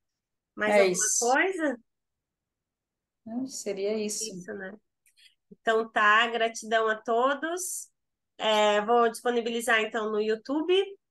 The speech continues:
Speaker 1: e já fica o convite para as próximas aulas com, de soluções naturais e também outros materiais que nós temos no nosso sistema da doTERRA.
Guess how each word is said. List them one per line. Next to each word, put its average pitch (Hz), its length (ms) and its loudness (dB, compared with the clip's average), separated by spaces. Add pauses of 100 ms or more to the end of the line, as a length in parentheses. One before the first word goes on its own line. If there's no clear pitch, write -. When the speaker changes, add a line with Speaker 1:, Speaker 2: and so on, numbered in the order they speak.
(360)
Speaker 1:
e 240 640 -2
já 233 220 2
fica 254 260 -6
o 254 60 -2
convite 233 480 -4
para 214 320 2
as 214 160 -6
próximas 226 840 -2
aulas 220 480 0
com, 202 480 -4
de 190 120 -12
soluções 214 440 -6
naturais 233 760 2
e 254 100 -10
também 220 680 -2
outros 226 720 -2
materiais 214 500 -4
que - 80 -8
nós 208 200 -4
temos 208 380 -6
no 220 160 -4
nosso 202 440 -6
sistema 196 500 -8
da 190 100 -8
doTERRA. 196 400 -12